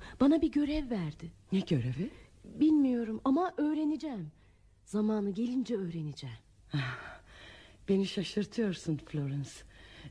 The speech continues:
Speaker 2: Neler söylediğinin farkında mısın?
Speaker 1: Beni anlamayacağını biliyordum teyze. <laughs> Bu yüzden sana daha önce söylemedim. Ama bu sırrı birine açmam gerekiyordu.
Speaker 2: Nasıl olur?
Speaker 1: Seni şaşırttım değil mi? Ben bile buna inanmakta zorluk çekiyorum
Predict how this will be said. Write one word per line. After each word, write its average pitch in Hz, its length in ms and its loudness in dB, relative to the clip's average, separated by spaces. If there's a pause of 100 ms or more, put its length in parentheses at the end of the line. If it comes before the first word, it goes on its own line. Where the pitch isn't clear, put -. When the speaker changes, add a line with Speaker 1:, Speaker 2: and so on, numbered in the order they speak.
Speaker 2:
Neler 240 280 6
söylediğinin 233 440 4
farkında 233 440 -2
mısın? 311 400 -8
Speaker 1:
Beni 302 220 4
anlamayacağını 277 800 2
biliyordum 254 540 2
teyze. 240 420 -4 (220)
<laughs> - 680 -2
Bu 320 100 8
yüzden 277 340 4
sana 285 280 4
daha 285 220 4
önce 269 200 4
söylemedim. 240 600 2 (500)
Ama 247 220 6 (500)
bu 320 160 6
sırrı 339 480 2
birine 349 340 4
açmam 381 440 4
gerekiyordu. 170 640 0 (280)
Speaker 2:
Nasıl 254 320 -2
olur? 254 420 0 (140)
Speaker 1:
Seni 294 240 4
şaşırttım 269 680 -2
değil 294 140 0
mi? 254 140 0 (540)
Ben 523 280 4
bile 440 140 6
buna 403 160 6
inanmakta 381 580 2
zorluk 359 380 4
çekiyorum 302 420 0